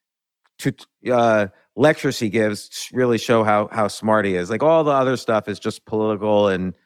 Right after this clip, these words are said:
whatever. I don't even, that's why I didn't know about his whole, I was more interested in, in basically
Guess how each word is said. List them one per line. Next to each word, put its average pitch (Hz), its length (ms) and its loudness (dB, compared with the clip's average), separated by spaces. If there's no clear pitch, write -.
whatever. 95 480 0
I 113 100 0
don't 113 220 2
even, 95 380 -2
that's 139 160 2
why 143 160 4
I 135 40 2
didn't 127 180 0
know 127 240 2
about 107 240 0
his 107 120 -6
whole, 117 260 0
I 131 100 2
was 135 160 0
more 127 180 2
interested 113 400 -2
in, 101 200 -2
in 117 200 -2
basically 113 720 2